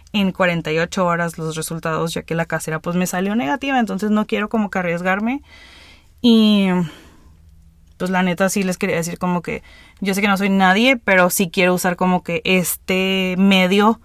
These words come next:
para las personas que me escuchan y decirles, "Cuídense, está cabrón". O sea, nos volamos, bajamos la guardia y, pues, no tiene nada de malo, la neta, todos estamos bien cansados de estar encerrados y de no ver a nuestros amigos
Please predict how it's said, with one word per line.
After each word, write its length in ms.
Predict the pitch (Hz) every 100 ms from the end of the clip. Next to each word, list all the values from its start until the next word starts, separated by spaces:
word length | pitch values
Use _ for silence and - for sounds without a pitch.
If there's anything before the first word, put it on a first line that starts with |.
| - - -
para 160 | 202
las 300 | 185 175 -
personas 580 | - 180 165 220 220 220
que 80 | 226
me 80 | 196
escuchan 480 | - 185 180 190 185 - -
y 140 | -
decirles, 540 | 190 180 185 180 180 - _ -
"Cuídense, 500 | - 226 208 180 -
está 380 | - 175 - 185
cabrón". 460 | - 208 190 160 151
O 60 |
sea, 140 | 160 170
nos 200 | 180 180
volamos, 460 | 170 170 185 214 220
bajamos 420 | 185 175 175 185
la 120 | 180
guardia 640 | 170 190 214 233 247 262 - - - -
y, 100 | -
pues, 120 | 196
no 80 | 214
tiene 140 | 220 269
nada 140 | 269
de 60 | 262
malo, 220 | 233 254
la 120 | 220
neta, 160 | 180 180
todos 180 | 202
estamos 340 | 208 190 170 175
bien 140 | 170
cansados 380 | 160 175 180 175
de 40 |
estar 160 | 175 165
encerrados 760 | 165 170 165 190 226 233 233
y 60 | 220
de 100 | 190
no 120 | 170
ver 120 | 165
a 100 | 170
nuestros 380 | 175 175 - 165
amigos 600 | 165 180 214 220 220 226